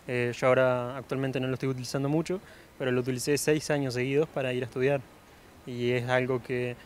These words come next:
si no hubiese tenido esta herramienta, tal vez no hubiese podido ir a estudiar, o ten-, hubiese sido mucho más difícil.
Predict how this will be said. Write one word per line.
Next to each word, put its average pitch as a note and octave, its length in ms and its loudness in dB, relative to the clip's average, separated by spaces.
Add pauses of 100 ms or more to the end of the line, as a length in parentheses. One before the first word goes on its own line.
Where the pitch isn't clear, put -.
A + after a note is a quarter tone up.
(180)
si - 180 -8
no C3 220 2
hubiese C3 240 2
tenido C3 180 -4
esta C3 140 -4
herramienta, C#3 480 -2 (240)
tal E3+ 80 -2
vez F3+ 80 0
no F3+ 100 2
hubiese D3+ 220 2
podido C3 240 4
ir B2+ 60 2
a - 20 -2
estudiar, C3+ 420 -2
o D3+ 100 -2
ten-, C#3 320 -4
hubiese C#3+ 300 -2
sido D3 160 -4
mucho D3 320 -4
más C3 140 -2
difícil. C3 400 -6